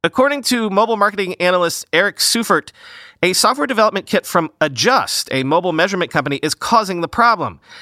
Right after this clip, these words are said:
If so, it could impact thousands of apps. Adjust says that it is trusted by over fifty thousand apps on its website, and according to App Figures, eighteen percent of the apps on the App Store and eleven percent of the apps on Google Play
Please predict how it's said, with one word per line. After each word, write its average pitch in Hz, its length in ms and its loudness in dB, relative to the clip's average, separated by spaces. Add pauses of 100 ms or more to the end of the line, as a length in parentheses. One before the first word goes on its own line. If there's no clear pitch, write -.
(160)
If 127 160 -4
so, 156 340 2
it 175 160 -4
could 180 200 -4
impact 156 420 -2
thousands 214 640 0
of 165 100 0
apps. - 640 -2
Adjust 156 380 0
says 233 240 0
that 185 160 2
it 190 100 -2
is 185 100 -4
trusted 190 360 -2
by 165 120 2
over 160 220 0
fifty 233 400 -4
thousand 190 400 0
apps 185 320 0
on 160 80 2
its 151 140 -4
website, 180 420 2 (400)
and 120 100 0
according 214 300 -2
to 185 100 -2
App 208 200 2
Figures, 156 340 -4
eighteen 233 380 -2
percent 196 280 0
of 190 60 -2
the 170 100 -4
apps 175 280 0
on 160 80 0
the 151 80 -2
App 170 160 0
Store 160 200 0
and 147 120 0
eleven 165 420 0
percent 208 300 0
of 160 60 -2
the 156 100 -4
apps 151 320 0
on 135 200 0
Google 139 240 -2
Play 165 380 -2